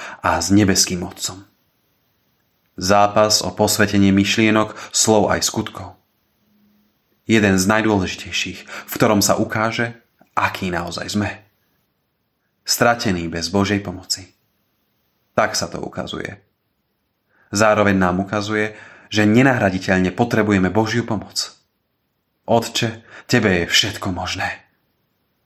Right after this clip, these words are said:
Aj Peter ju potrebuje. Aj každý z jeho učeníkov. Aj my dnes. Vďaka Pánu Bohu, že nám poslal Pána Ježiša,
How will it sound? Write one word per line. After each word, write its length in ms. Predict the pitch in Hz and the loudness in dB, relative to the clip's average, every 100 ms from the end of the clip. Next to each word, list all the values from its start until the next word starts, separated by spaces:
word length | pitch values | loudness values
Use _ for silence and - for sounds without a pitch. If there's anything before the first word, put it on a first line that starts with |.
| _ _ _ _ - | _ _ _ _ -6
Aj 160 | 98 87 | -4 -2
Peter 300 | 123 117 104 | 0 0 0
ju 180 | 80 82 | -2 -4
potrebuje. 600 | 101 - 92 90 92 90 _ _ _ _ _ _ _ _ _ _ _ | -8 -6 -4 -4 -6 -8 _ _ _ _ _ _ _ _ _ _ _
Aj 180 | 95 87 | -8 -8
každý 480 | - 101 98 101 107 | -2 2 2 4 4
z 160 | 101 101 | 6 4
jeho 100 | 107 | 4
učeníkov. 720 | 101 107 90 80 - 87 - _ _ _ _ _ _ _ _ - | 2 2 0 -2 -6 -8 -10 _ _ _ _ _ _ _ _ -6
Aj 220 | 90 87 | -4 -2
my 180 | 87 101 | 2 4
dnes. 480 | 98 90 - - - _ _ _ _ _ _ _ _ - - - | 4 2 0 -4 -4 _ _ _ _ _ _ _ _ -20 -18 -8
Vďaka 440 | 104 107 131 131 123 | -2 2 2 2 0
Pánu 360 | 117 110 110 | 2 2 2
Bohu, 320 | 104 90 87 - - | 2 2 -2 -8 -6
že 160 | - 117 | 0 2
nám 240 | 98 92 | 2 2
poslal 400 | 123 123 117 98 | 2 2 2 2
Pána 320 | 104 92 90 | 2 0 -2
Ježiša, 520 | 87 87 - 92 87 | -4 -6 -6 -6 -8